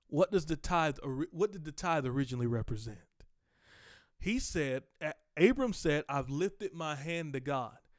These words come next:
Now, in the cross-reference of my Bible, it takes me to Daniel chapter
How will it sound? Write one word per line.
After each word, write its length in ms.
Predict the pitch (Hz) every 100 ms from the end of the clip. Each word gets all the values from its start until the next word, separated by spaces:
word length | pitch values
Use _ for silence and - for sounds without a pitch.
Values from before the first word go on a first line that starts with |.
| _ -
Now, 140 | 147 151
in 60 |
the 60 | 131
cross-reference 600 | - 233 247 214 208 196
of 80 | 185
my 160 | 220
Bible, 340 | 185 160 147 147
it 80 | 151
takes 300 | 208 165 185
me 60 |
to 80 | 143
Daniel 360 | 135 170 196 185
chapter 480 | - 180 151 143